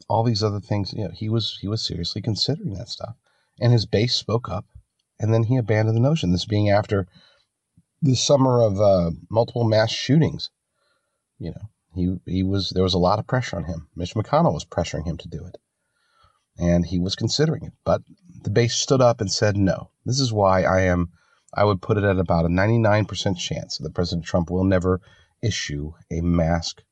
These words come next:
mandate. Not for the nation. He may recommend masks. That might be the politically expedient thing to do in an election year. It might even be the healthy thing to do. Look, I'm not suggesting that masks may not be a good choice for a lot of people, especially in a high,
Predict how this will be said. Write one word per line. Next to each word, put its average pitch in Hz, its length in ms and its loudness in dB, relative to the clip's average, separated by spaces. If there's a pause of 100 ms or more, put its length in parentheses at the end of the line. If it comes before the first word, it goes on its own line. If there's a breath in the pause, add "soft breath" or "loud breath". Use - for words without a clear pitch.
(140)
mandate. 92 720 -2 (460)
Not 87 240 -6
for 101 60 -8
the 104 60 0
nation. 98 400 -2 (500)
He 90 80 -2
may 92 140 4
recommend 120 460 4
masks. 107 400 0
That 90 120 0
might 85 180 0
be 85 80 -6
the 80 100 -6
politically 90 680 -4 (440 soft breath)
expedient 104 640 -2
thing 95 160 -2
to - 100 -14
do 95 180 0
in 95 60 2
an 92 120 2
election 104 480 2
year. 107 240 -2 (600)
It 85 300 0
might 123 220 4
even 202 180 2
be 151 140 2
the 196 100 4
healthy 139 300 2
thing 110 160 0
to 82 80 -2
do. 82 140 0
Look, - 200 0
I'm - 140 2
not 233 160 0
suggesting 101 500 0
that 82 140 0
masks 104 480 0 (440 soft breath)
may 113 220 4
not 110 240 4
be 113 200 4
a 90 60 2
good 87 220 0
choice - 540 -8 (500 soft breath)
for 92 420 0
a 92 80 2
lot 95 220 4
of 95 60 -4
people, 101 240 -4
especially 117 420 -2
in 101 100 2
a 101 220 0
high, 101 500 0